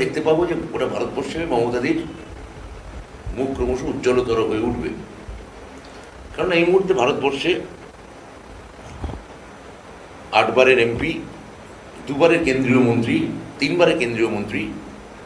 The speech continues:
এবং তিনবারের মুখ্যমন্ত্রী, এই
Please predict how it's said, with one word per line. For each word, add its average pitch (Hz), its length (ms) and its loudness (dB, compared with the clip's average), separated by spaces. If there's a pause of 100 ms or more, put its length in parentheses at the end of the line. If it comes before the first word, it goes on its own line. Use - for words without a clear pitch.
(800)
এবং 185 120 6 (120)
তিনবারের 170 400 4
মুখ্যমন্ত্রী, 117 480 -2 (1600)
এই 139 80 0